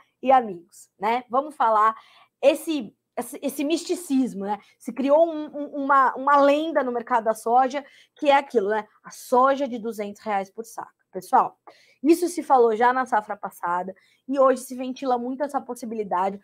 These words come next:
Os duzentos reais por saca está, sim, no radar dos especialistas, né? Essa, essa semana eu fiz uma matéria com quatro analistas de mercado diferentes, mas muito experientes,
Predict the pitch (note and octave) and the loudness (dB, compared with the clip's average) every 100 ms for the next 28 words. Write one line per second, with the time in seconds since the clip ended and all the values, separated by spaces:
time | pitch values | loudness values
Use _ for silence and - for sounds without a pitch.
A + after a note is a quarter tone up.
0 | - - C4 A#3 A#3 D4 D#4+ D4 B3+ A#3 | -20 -10 -10 -6 -2 -2 -2 0 2 0
1 | - - C4 A#3 A#3 - A#3 - C4+ C#4+ | -6 2 6 6 4 -12 -4 4 4 4
2 | - B3 B3 A#3+ A3 A3 A3 A3 G3+ A3 | -8 -6 -4 -2 0 0 -2 -10 -8 -8
3 | A3 A#3 F#3+ D#3+ - - _ _ - G3+ | -2 -2 -2 -12 -20 -20 _ _ -4 0
4 | B3 - G#3 A#3 A3+ A#3 A#3 A#3 A3+ B3+ | 0 0 -4 -2 -4 -6 -8 -6 -4 -4
5 | B3+ B3 B3 A3+ G#3+ G#3+ G3+ G#3+ G#3+ _ | -6 -4 -2 0 -2 -2 -2 -2 -4 _
6 | _ - A3 G#3+ C4+ - D4 C#4 B3 A3+ | _ 0 0 4 8 8 6 -2 0 -4
7 | A3 G#3 G3+ G#3 G#3 G#3 G3+ F#3 A#3 A#3 | -6 -10 -10 -12 -6 -4 -4 -6 -8 -2
8 | A3+ G#3+ B3 A#3 A3+ G#3 G#3+ A#3+ A#3+ G#3+ | 0 0 -4 -6 -8 -6 -2 -4 -4 -6
9 | F#3+ G3+ C4+ - | -4 -4 -6 -10